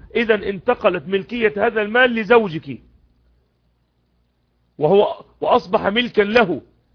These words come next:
إن أعطاه هذا الزوج لك كهبة وقال لك: "هذا ملكك وليس من التركة، إنما هو هبة"،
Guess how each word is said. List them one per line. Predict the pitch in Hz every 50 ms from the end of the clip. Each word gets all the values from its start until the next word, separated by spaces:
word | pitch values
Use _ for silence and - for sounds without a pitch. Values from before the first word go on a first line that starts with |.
| _ _ _ _ - -
إن | 185 190
أعطاه | - - 202 196 170 208 202 240 262 262 233 220 220 220 240
هذا | 254 233 233
الزوج | 226 185 170 240 233 214 185 147 175
لك | 208 240 233 240 - 185 165
كهبة | - 208 202 185 190 240 262 262 269 233 - - _ _ _ _ _ _ _ _ _ _ _ _ _ _ _ _ _ - - - _ _ _ _ _ _ _ _ _ _ _ _ _ _ _ _ _ _ _ _ _ _ _ _ _ _ _ _ _ _ _ _ _ -
وقال | 180 180 175 - 233 247 240 233 226
لك: | 247 233 175 190 165 139 - _ _ _ _ _ _ _
"هذا | - 185 202 233 233 226 214 202 190 - -
ملكك | - 180 208 247 254 233 156 - 247 214 165 233 269 269 247 - _ -
وليس | 185 180 202 208 - -
من | 180 180 185 180
التركة، | 170 - - 233 233 254 240 - 262 254 226 - _ _ _ _ - -
إنما | 156 185 214 220 214
هو | 196 190 190
هبة"، | 196 208 240 262 262 240